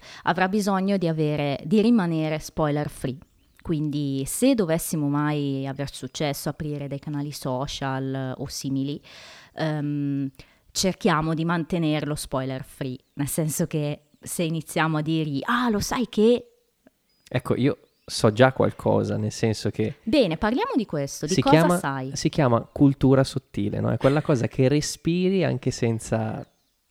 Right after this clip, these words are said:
Speaker 2: voler.
Speaker 1: Eh, sì.
Speaker 2: E diciamo che la, la tua idea, quando mi hai contattato, ormai si tratta di, boh,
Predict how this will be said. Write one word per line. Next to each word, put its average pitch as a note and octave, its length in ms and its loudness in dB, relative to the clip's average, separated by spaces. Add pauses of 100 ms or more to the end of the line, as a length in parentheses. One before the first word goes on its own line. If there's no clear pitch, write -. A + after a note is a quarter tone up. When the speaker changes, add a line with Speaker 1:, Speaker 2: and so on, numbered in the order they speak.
(360)
Speaker 2:
voler. A#2 840 4 (220)
Speaker 1:
Eh, C#3+ 160 -10
sì. C#3+ 320 -10 (520)
Speaker 2:
E A#2 500 4 (280)
diciamo D3 340 2
che A2 160 2
la, A#2 160 0
la A#2 260 -2
tua F3 180 -2
idea, A#2+ 440 -2
quando A#2+ 240 -2
mi A#2+ 100 2
hai C#3 60 0
contattato, A#2+ 600 -2
ormai A2+ 160 -2
si - 160 -10
tratta A#2+ 280 -4
di, A2 160 -4 (220)
boh, C#3 220 0